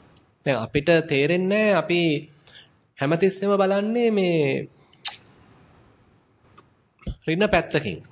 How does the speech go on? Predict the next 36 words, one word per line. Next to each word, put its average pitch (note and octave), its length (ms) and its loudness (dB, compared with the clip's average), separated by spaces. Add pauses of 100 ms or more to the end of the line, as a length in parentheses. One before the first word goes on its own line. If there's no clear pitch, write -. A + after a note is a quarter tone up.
(720)
එන C3 120 -6
අර, C#3+ 240 2 (100)
එන B2+ 220 -4
දේ, D3 240 2
වෙන A#2+ 220 -2
දේ F3+ 240 0
දිහා F3 300 -2
අපි G#3+ 160 0
ඍණ F#3 200 2
පැත්තකින් G3 400 0
බලන්නේ. C#3+ 300 4
මේක B2+ 140 -2
මේ F3 140 2
භාවනාව C#3 500 0
කඩන්න D3+ 420 0
ආපු F3 280 2
දෙයක් E3+ 260 0
කියලා F#3 240 2 (400)
තියෙන F#3 180 -2
දෘෂ්ටි E3+ 320 0
කෝණයෙන් G3 320 2
බලන්නේ. G#2 480 -4 (320)
නමුත් F#3 340 -2
ඊට C#3+ 240 -2
වඩා E3+ 360 2
අපිට F3+ 220 -4
පුළුවන් F#3 360 2
නම් F#3+ 160 2
මේක C#3+ 280 0
මේ F3 280 2
මට A#2 220 0
කලින් C3 320 2
තිබුණ E3+ 280 2
නෑ F#3+ 220 2
මෙහෙම F3+ 200 2
ප්‍රශ්නයක්. C#3+ 520 -2